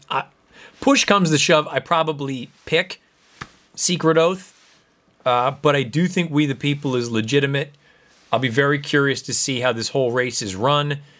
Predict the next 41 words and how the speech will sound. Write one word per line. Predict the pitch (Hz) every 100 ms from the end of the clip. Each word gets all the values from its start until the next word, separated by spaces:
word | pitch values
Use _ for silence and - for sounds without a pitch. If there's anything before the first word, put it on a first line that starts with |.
| _ _ _
not | 131 156 120
just | 131 151
for | -
the | 135
Secret | 110 135 123
Oath | 120 135 -
piece, | 139 139 -
but | - 131 - _ _ _ _ -
do | 143
any | 147 156 131
of | 104
these | 107 101
horses | 107 98 101 -
take | - 104 - _ _ -
a |
legitimate | 127 139 156 185 175
step | - 156 139
forward, | 147 127
a | 117
step | - 196
forward | - 180 175
enough | 156 135 135 127 - - _ -
to | 139
suggest | - 120 131 127 -
they | 117
could | - 151 117
be | 113 135 120 -
contenders | - 113 - 202 113 87 107 - - _ - _ - -
the |
first | - 139 135
Saturday | 135 127 123 120
in | 113
May? | 104
Because | 90 92 101 -
at | 139 156 -
this | 139 165
juncture | - 151 170 160
right | 135 156 143
now, | 131 175 233 _ _ _ _ _ - _ _ _
what, | 127 135 -
five, | - 143 135 143 -